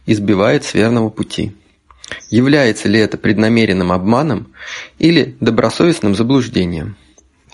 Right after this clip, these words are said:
Давайте разберем это на конкретных примерах.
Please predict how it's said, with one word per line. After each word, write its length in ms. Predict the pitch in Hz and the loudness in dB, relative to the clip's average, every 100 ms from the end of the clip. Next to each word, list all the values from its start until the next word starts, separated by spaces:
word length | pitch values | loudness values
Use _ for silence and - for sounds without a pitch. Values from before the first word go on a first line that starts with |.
| _ - | _ -2
Давайте 340 | 113 131 127 | 0 2 2
разберем 480 | 117 107 127 180 185 | 0 2 2 4 2
это 280 | - - - | -2 -8 -4
на 100 | 104 | -2
конкретных 600 | 98 101 98 143 156 143 | 0 0 2 0 0 -4
примерах. 600 | - 117 101 90 - - | 0 0 2 0 -6 -14